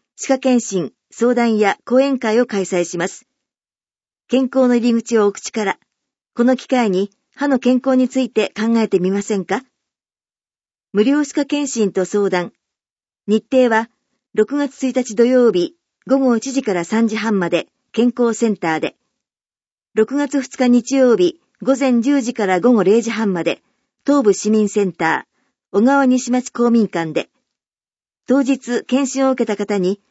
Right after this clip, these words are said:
歯ブラシを差し上げます。次に、歯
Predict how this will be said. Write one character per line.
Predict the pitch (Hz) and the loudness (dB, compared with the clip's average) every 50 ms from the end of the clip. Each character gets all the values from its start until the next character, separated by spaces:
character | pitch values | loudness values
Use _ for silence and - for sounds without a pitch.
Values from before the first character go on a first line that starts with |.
| _ _ _ | _ _ _
歯 | - - | -8 -4
ブ | 208 254 | 0 0
ラ | 269 277 285 | 2 2 0
シ | 277 - 277 | 0 0 0
を | 269 262 | 0 0
差 | 233 208 | -2 -4
し | - 214 | -4 -2
上 | 202 180 | -2 -2
げ | 175 170 | -2 -2
ま | 165 185 | -4 -4
す。 | - - - _ _ _ _ _ _ _ _ _ _ _ _ _ _ _ _ _ _ _ _ _ _ _ _ _ _ _ _ - - | -6 -8 -16 _ _ _ _ _ _ _ _ _ _ _ _ _ _ _ _ _ _ _ _ _ _ _ _ _ _ _ _ -16 -6
次 | - 247 240 240 226 | -2 2 4 4 4
に、 | 196 180 170 - _ _ _ - | 2 0 -2 -4 _ _ _ -14
歯 | - - | -10 -6